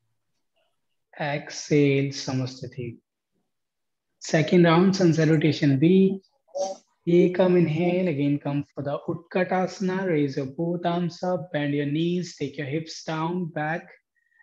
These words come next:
Exhale, bend fully forward down. Inhale, look front, lengthen your spine.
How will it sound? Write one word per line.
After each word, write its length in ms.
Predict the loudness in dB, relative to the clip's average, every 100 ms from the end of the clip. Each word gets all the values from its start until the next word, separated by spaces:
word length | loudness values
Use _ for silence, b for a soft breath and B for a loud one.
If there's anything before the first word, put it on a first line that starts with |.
| _
Exhale, 960 | -4 -4 -4 -8 -4 -2 0 0 -2 -2
bend 320 | -4 -4 -8
fully 220 | -6 -6
forward 440 | -6 -4 -2 -4 -6
down. 480 | -6 -4 -4 -6 -12 _ _ _ _ _ _ _ _ _ _ _ _ _ _ _ _ _ _ _ _ _
Inhale, 800 | -2 -2 -2 -4 -4 -6 -6 -8 -10 -2
look 520 | 0 2 0 -2 -10
front, 440 | -4 -2 -2 -4
lengthen 640 | -4 -2 -4 -4 -6 -6 -4
your 140 | -6
spine. 720 | -10 -8 -4 -2 -4 -4 -8